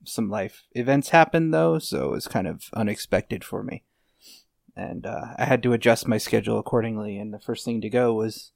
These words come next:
my podcast and my YouTube channel, unfortunately.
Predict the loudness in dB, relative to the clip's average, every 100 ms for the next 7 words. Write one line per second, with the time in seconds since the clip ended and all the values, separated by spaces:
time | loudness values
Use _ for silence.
0 | -16 -10 -8 -8 -10 -6 -6 -4 -2 -2
1 | -2 -4 -6 -2 0 0 0 -2 -2 -4
2 | -4 -6 -8 -10 -14 -10 -8 -8 -10 -12
3 | -14